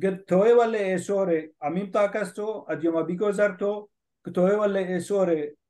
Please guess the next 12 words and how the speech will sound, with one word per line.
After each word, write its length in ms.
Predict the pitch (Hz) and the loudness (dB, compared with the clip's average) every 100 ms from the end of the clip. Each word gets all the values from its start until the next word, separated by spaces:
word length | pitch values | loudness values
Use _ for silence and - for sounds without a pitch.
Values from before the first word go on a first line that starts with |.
| _ | _
امو 240 | 151 170 202 | -6 -2 -2
زوعو 720 | 190 202 196 196 202 202 175 | 2 2 2 -2 -2 -2 -8
خد 200 | 160 - | -14 -8
كيتيو 460 | 190 190 185 190 | -8 -8 -2 2
اديوما 400 | 180 175 180 170 | 2 2 -2 -2
بيساحة 800 | 156 185 185 233 180 156 196 - _ _ _ - | -4 -6 -4 -4 -4 -6 -6 -8 _ _ _ -4
بلي 420 | 135 196 214 185 | 2 2 2 0
انم 420 | - 214 277 262 | -2 2 4 4
كونوثو 560 | - 208 202 196 185 165 | 0 -2 0 -2 -2 -4
سياسي 800 | - 180 233 254 - 151 120 - _ - | -4 0 0 0 -4 -6 -6 -10 _ -10
وتخ-، 380 | 165 190 170 170 _ _ _ _ - | -6 -6 -8 -16 _ _ _ _ -12
ودترتسي، 920 | 156 214 240 190 202 190 190 175 | -6 -2 -2 -2 -8 -4 -4 -4